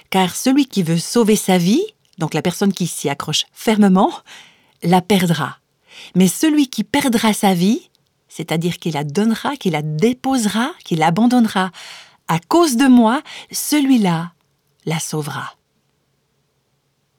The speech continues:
J'aimerais qu'on puisse réfléchir à cela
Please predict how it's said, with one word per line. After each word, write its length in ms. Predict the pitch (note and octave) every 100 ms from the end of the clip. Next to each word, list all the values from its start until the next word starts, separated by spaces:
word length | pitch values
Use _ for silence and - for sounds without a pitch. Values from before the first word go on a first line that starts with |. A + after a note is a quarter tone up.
| _ _ _ _ _ _
J'aimerais 300 | F#3 B3 C#4+
qu'on 160 | A#3 G#3+
puisse 300 | - G3 -
réfléchir 520 | F3+ F3 E3+ E3 D3+
à 60 | D3
cela 320 | - D3